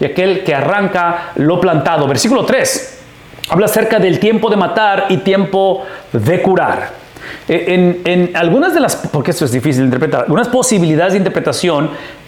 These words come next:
hay la posibilidad de que esté conectado con respecto a la guerra. Y, y, y, y saben, saben que en ese tiempo estos pueblos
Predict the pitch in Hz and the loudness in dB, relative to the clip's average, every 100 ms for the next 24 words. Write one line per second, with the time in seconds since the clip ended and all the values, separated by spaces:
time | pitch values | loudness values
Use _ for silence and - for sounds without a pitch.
0 | - - - - 165 233 247 233 - 175 | -20 -12 -10 -2 0 0 0 0 2 2
1 | 175 180 180 165 160 185 196 196 - 156 | 2 2 2 0 0 -2 0 0 0 0
2 | 156 147 151 - 175 170 180 156 131 131 | 0 2 0 0 -4 -2 0 0 0 0
3 | 143 - - - - - - - - 170 | 0 -2 -6 -12 -20 -20 -20 -20 -6 0
4 | 151 - 151 147 143 139 147 139 120 127 | 0 2 2 2 0 0 0 0 0 0
5 | 139 127 156 147 143 135 135 139 127 139 | 0 0 0 0 0 0 0 0 -2 -2
6 | 131 120 147 - - 131 - 120 127 113 | -2 0 -2 -2 -4 -4 -4 -4 -2 0
7 | 160 - | -2 -4